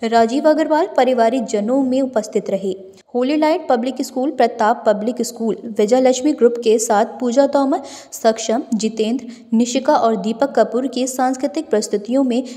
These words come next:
देशभक्ति की झलक मिली। भारत माता का पूजन कर आरती भी उतारी गई। प्रांत साहित्य प्रमुख डॉक्टर केशव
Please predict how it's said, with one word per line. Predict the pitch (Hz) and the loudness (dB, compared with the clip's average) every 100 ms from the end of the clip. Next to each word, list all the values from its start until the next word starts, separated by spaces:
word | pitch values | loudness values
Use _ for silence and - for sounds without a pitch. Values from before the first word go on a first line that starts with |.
| - | -12
देशभक्ति | 202 262 262 202 202 202 285 | -2 0 0 0 -2 -4 -4
की | 240 202 | -2 -4
झलक | 214 208 180 190 | 0 0 0 -2
मिली। | 185 170 - _ _ | -4 -6 -10 _ _
भारत | 220 208 262 | -2 0 0
माता | 277 285 330 | 0 0 -2
का | 339 | -2
पूजन | 359 311 302 330 | -2 -4 -2 -2
कर | 320 320 | 0 0
आरती | 262 240 277 | 0 -2 -4
भी | 277 | -6
उतारी | 285 269 269 269 | -4 -2 -2 -2
गई। | 294 - - - | -4 -6 -14 -6
प्रांत | 240 254 | -4 -4
साहित्य | 320 311 294 311 330 | -4 -2 -2 -2 -4
प्रमुख | 311 285 302 | -2 -2 -2
डॉक्टर | 247 220 220 214 | -2 -2 0 -4
केशव | 247 - 220 - | -4 -4 -6 -4